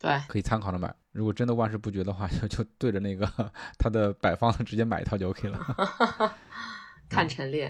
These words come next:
Speaker 2: 嗯。
Speaker 1: 嗯。
Speaker 2: 对。然后他家的鞋我们看到了有那个，呃，迪卡侬他们自家的鞋，然后另外还有那个是G T两千，它跟埃斯克斯，呃，它应该是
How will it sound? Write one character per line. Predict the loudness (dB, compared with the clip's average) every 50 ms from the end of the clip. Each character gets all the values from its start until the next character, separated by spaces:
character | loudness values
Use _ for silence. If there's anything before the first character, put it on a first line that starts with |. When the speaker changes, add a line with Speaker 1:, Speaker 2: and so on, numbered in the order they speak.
| -6 -10 -10
Speaker 2:
嗯。 | -10 -10 -8 -8
Speaker 1:
嗯。 | -10 -14 _ _ _ _ _ _
Speaker 2:
对。 | -8 -6 -6 -6 -8 -12 -16 _ _ _ _ _ _ _ _ _ _ _ _ _ -10
然 | -8 -6
后 | -4
他 | -4
家 | -2 -2
的 | -2 -2
鞋 | -4 -4 -2 0 2 4
我 | 4 2
们 | 2 0
看 | -4 -6 -6 -2
到 | 0 2 2
了 | 2 2 0
有 | -2 -4 -4 -4
那 | -4 -4
个， | -4 -2 -2 0 0 -2 -4 -6 -12 -18 _ _ _ -10
呃， | -6 -4 -4 -4
迪 | -4 -6 -8
卡 | -6 -4 -4
侬 | -4 -4
他 | -4 -4
们 | -6 -6
自 | -6 -4
家 | -2 -2
的 | -2 -2
鞋， | -4 -6 -6 -6 -6 -4
然 | -4 -6
后 | -4
另 | -4 -2 -2
外 | 0 -2
还 | -2 -2 -2
有 | -2 -2
那 | -2 -4 -6
个 | -6 -4 -4 -2 -2 -2 -2 -4 -4 -6 -8
是 | -12 -12 -8 -6 -4 -2 -2 -2 -4
G | -6 -6 -8
T | -6 -4 -4
两 | -4 -4 -6
千， | -6 -6 -6 -6 -6
它 | -8
跟 | -8 -6
埃 | -6 -6 -6
斯 | -8 -10
克 | -10 -10
斯， | -10 -12 -12 -10 -8 -6 -4 -4 -6 -8 -10 _ _ _ _ _ _ _
呃， | -12 -10 -10 -8 -8
它 | -8 -6
应 | -6 -6
该 | -6 -6
是 | -6 -4 -4 -4 -4